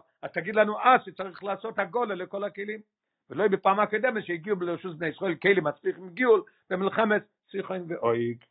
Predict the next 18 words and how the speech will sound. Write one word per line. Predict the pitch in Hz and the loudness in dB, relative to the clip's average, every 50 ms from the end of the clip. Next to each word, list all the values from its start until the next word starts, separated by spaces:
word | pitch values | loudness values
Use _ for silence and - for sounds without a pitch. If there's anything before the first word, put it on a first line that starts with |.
| _ _ _ _ _ - | _ _ _ _ _ -14
אז | 117 107 | -8 -6
לכאורה | 120 - - 214 214 190 185 170 | 0 6 8 8 10 10 10 8
עכשיו | 151 - - 185 165 170 | 8 6 4 4 6 6
אנחנו, | 160 165 - - 170 165 160 160 - _ _ _ _ - | 4 0 0 0 0 0 0 0 -2 _ _ _ _ -2
יש | 170 165 156 | -2 0 2
לנו | 180 175 185 | 2 0 0
תירוץ | 165 - 170 156 180 175 - | -2 -2 -2 -2 -2 -2 -4
מאוד | 170 160 165 175 165 | -2 0 0 2 2
יפה. | 202 196 196 226 233 226 226 _ _ _ _ - | 0 0 2 2 0 0 -2 _ _ _ _ -4
הרמב"ן | 143 135 135 139 151 151 147 185 196 196 185 | -2 -2 0 0 0 2 6 6 6 6 4
שואל | - - 180 180 185 185 175 | -2 0 4 4 4 4 4
על | 170 170 160 | 2 2 0
העניין | 160 160 165 170 165 165 | -2 0 -2 -4 -4 -4
של | - 170 151 | -8 -14 -14
גי-, | 143 143 156 160 196 - | -12 -10 -10 -10 -10 -10
של | - - 160 151 | -4 -2 2 2
הגלה, | 147 139 131 151 143 151 160 165 156 143 131 123 _ _ _ _ _ - | 2 2 2 0 4 6 6 6 6 4 2 -4 _ _ _ _ _ -10
כי | - 214 226 214 180 131 104 | -6 -2 -2 -2 -2 -4 -6